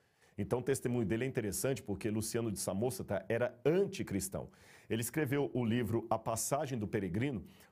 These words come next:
onde ele conta de um, de um judeu que se converteu ao cristianismo e depois se desconverteu. E o Luciano de Samosata, que não tinha nenhum interesse em fazer propaganda do cristianismo,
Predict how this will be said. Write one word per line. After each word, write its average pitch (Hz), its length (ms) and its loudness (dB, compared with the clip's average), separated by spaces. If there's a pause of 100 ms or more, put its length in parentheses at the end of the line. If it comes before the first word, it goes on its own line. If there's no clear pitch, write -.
onde 120 200 0
ele 180 120 0
conta 160 500 2
de 95 180 0
um, 110 440 0 (240)
de 113 140 -4
um 139 120 0
judeu 139 720 2 (760)
que - 80 -4
se 123 80 0
converteu 127 460 2
ao 123 60 0
cristianismo 123 680 0
e 113 40 0
depois 135 300 2
se 131 100 -2
desconverteu. 113 1080 0 (600)
E 110 80 2
o 131 40 4
Luciano 160 380 2
de 107 60 -4
Samosata, 101 640 -2
que - 120 -4
não 123 140 2
tinha - 160 2
nenhum 120 420 2
interesse 113 460 0
em - 20 -2
fazer 98 260 -2
propaganda 101 480 0
do 92 100 -2
cristianismo, 90 680 -2